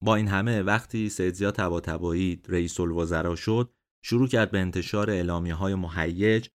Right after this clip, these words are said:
و این همه رو قانع می‌کرد که تغییرات جدی در راهه. به خصوص که یه سری از افراد مشهور همون زمان بازداشت شدن.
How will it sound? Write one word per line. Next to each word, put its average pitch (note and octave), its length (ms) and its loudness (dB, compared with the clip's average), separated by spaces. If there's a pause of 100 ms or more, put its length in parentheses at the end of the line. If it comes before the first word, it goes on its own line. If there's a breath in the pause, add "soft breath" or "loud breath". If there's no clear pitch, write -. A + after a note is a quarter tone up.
و A#2 40 0
این C#3+ 280 2
همه A#2+ 320 0
رو A#2+ 80 0
قانع G#2 320 0
می‌کرد E2+ 440 -4
که F2+ 100 -4
تغییرات F#2 680 -2
جدی F#2+ 480 -2
در D2 220 -2
راهه. C#2+ 320 -8 (140)
به C3+ 180 6
خصوص D3+ 360 0
که D3 80 4
یه D3 140 6
سری C#3 240 2
از B2 140 4
افراد A2 400 2
مشهور A#2 560 0
همون A2 300 0
زمان F#2+ 320 2
بازداشت E2+ 460 0
شدن. C#2+ 240 -4